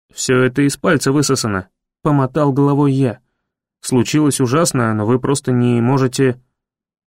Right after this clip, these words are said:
"Они нам врут", подала голос Доусон из угла. "Думают, я не вижу,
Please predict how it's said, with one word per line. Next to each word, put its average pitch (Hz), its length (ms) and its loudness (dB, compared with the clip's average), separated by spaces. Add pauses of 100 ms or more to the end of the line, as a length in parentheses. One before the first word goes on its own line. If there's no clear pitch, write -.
(100)
"Они 143 360 2
нам 143 240 2
врут", 135 420 -2 (760)
подала 131 380 2
голос 135 380 2
Доусон 131 500 0
из 127 80 0
угла. 135 340 0 (880)
"Думают, 160 480 2
я 151 160 0
не 156 140 0
вижу, 117 300 -2